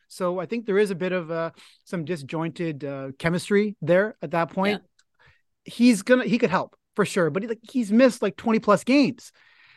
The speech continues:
Speaker 1: He's not gonna come in. He's
Speaker 2: Yeah.
Speaker 1: not gonna be ready to go. Like, he's also a young guy. He doesn't,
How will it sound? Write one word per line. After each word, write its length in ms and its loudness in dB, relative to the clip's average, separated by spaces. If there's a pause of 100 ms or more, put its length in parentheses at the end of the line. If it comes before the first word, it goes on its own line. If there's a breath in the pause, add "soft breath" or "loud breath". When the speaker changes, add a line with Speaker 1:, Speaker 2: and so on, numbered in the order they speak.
(420 soft breath)
Speaker 1:
He's 80 -2
not 120 6
gonna 120 4
come 200 8
in. 120 8
He's 140 6
Speaker 2:
Yeah. 80 2
Speaker 1:
not 100 0
gonna 100 0
be 100 2
ready 200 8
to 80 -2
go. 220 4
Like, 140 2
he's 120 -4
also 280 0
a 40 -2
young 240 -4
guy. 240 -2
He 80 -4
doesn't, 220 -6